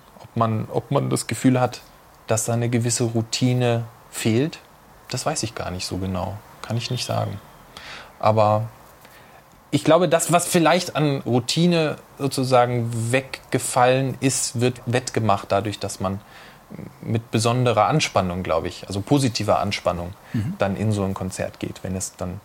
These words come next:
Speaker 1: endlich wieder die Möglichkeit gibt, sich
Speaker 2: Mhm.
Speaker 1: mitzuteilen.
Speaker 2: Und so technisch haben sie sich auch auf dem,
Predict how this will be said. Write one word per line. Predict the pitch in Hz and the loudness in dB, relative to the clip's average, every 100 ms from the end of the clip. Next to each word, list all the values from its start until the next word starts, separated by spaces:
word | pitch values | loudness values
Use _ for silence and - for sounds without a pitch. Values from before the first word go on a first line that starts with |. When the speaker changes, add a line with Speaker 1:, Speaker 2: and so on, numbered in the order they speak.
| - - - | -20 -14 -4
Speaker 1:
endlich | 127 117 110 | -2 0 -2
wieder | 110 107 | 0 0
die | 101 | 2
Möglichkeit | 101 104 101 - 92 - | 0 -2 -4 -6 -8 -2
gibt, | 127 - - - | -2 -2 -18 -12
sich | - 110 107 | -4 -2 2
Speaker 2:
Mhm. | |
Speaker 1:
mitzuteilen. | 113 - 95 - 78 95 101 - - - - - - - - - | 2 0 -4 -4 -4 -6 -14 -18 -20 -20 -20 -20 -20 -20 -20 -6
Speaker 2:
Und | 135 | -2
so | 107 98 | 0 2
technisch | 117 104 110 | 2 0 -2
haben | 104 | -2
sie | 104 | -2
sich | 98 - | -2 -2
auch | - | -2
auf | 95 | -2
dem, | 98 95 | 0 -2